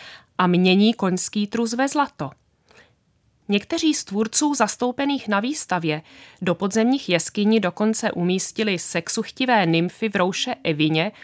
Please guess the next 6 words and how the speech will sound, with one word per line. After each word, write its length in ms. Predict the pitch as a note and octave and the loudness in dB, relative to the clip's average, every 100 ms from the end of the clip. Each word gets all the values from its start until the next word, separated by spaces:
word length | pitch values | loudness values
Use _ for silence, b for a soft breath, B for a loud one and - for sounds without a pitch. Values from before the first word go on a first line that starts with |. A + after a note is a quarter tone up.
| B | B
a 100 | - | -6
v 80 | E3 | -2
skutku 440 | - - B3+ - F3 | -2 -2 -4 -6 -8
štědrých 640 | - - F#3 F3+ G#3+ - | -8 -2 -2 0 -2 -4
proporcí. 800 | - F3+ G#3+ A3+ - - D3 D3+ B B B B B | -6 -4 0 -2 -2 -4 -4 -6 B B B B B
Inu, 380 | C4+ A3 E3 | 2 4 2